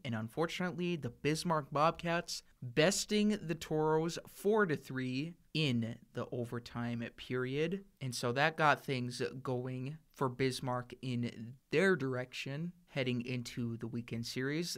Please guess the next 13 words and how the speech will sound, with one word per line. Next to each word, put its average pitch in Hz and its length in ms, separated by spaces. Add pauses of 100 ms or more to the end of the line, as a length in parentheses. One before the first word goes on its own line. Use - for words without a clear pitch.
(120)
The 131 120
goal 190 280
scorers 127 720 (120)
for 147 120
that 127 140
game 135 260 (100)
for 120 260
Minot, 143 640 (240)
Captain 151 500 (100)
Jack 131 360
Westland 143 640
with 135 280
the 120 160